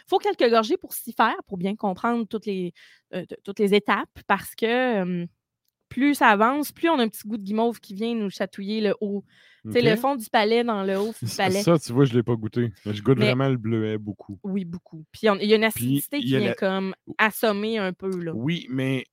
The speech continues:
Speaker 2: l'acidité des, des, des baies, là, sauf que, ou des mûres, mais bref, ce que je trouve intéressant, c'est l'acidité est pas trop
Speaker 1: Non.
Speaker 2: prononcée. C'est juste correct.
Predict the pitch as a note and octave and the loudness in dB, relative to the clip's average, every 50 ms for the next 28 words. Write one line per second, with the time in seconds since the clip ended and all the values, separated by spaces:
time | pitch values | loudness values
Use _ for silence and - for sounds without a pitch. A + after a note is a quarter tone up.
0 | _ - G#2 G#2+ G#2 - - - B2+ A#2 G#2 F#2+ - - D3 D3 B2+ B2+ B2 A#2 | _ -6 -4 -4 -4 -4 -6 -10 -10 -10 -10 -16 -6 -4 -4 -2 0 -2 -2 -2
1 | A2 G#2 G2+ G#2+ G#2 G2+ F#2+ F2+ F2+ F#2+ F#2+ F#2 F2 D#2+ E2+ G#2+ C3 D#3+ F3 E3 | -2 -2 -2 -4 -2 -2 -4 -4 -6 -6 -6 -6 -6 -6 -8 -8 -6 -6 -4 -4
2 | D#3 D3+ C#3+ C#3 - - A2+ G#2 - - A2+ A2+ G#2 G#2+ G#2+ A#2 A2+ G#2+ G#2 A2+ | -2 -2 -2 -2 -2 -2 -4 -4 -2 0 0 0 0 0 -2 -2 -2 0 -2 -2
3 | C3+ D#3 D3+ C#3 B2 G#2 F2+ A2+ B2 C#3 C#3+ C3+ - - _ _ _ _ _ _ | -2 -2 0 0 0 0 0 -2 0 0 0 -2 -4 -8 _ _ _ _ _ _
4 | _ _ _ _ _ _ _ - - - - - - - - - - D#3 F3+ E3 | _ _ _ _ _ _ _ -16 -14 -12 -6 -4 -4 -4 -4 -4 -4 -2 -2 -2
5 | B2+ - A#2 G2 G2+ - - - D3+ D3 - - A2+ - - _ _ _ _ _ | -2 -2 -2 -2 -2 -4 -2 -2 -2 -2 -2 -4 -8 -8 -8 _ _ _ _ _
6 | _ _ _ _ - D#2 E2+ F2 D#2 - - - G#2 F2 D2 - - - G3 A3 | _ _ _ _ -12 -10 -8 -8 -8 -8 -8 -10 -10 -10 -10 -14 -6 -4 -2 -2
7 | - - _ _ - D#3+ D#3 - _ - - A#2 A2 A2+ C3+ C#3 B2 A#2 - G3+ | -2 -4 _ _ 4 4 4 4 _ -6 -8 -6 -2 0 0 -2 -2 -4 -2 -2
8 | A3+ G#3+ G#2+ G#2+ G#2+ G#2+ G2+ F#2 - - B2 A2+ A2 _ _ _ _ _ - - | 0 2 2 0 0 -2 -2 -4 -4 -4 -4 -6 -6 _ _ _ _ _ -14 -6
9 | - F#2+ F2 E2+ G2+ D#3+ D#3 - - D3 C3+ C3 D3 D3 - | -2 0 0 2 2 0 -2 2 2 2 2 4 2 0 0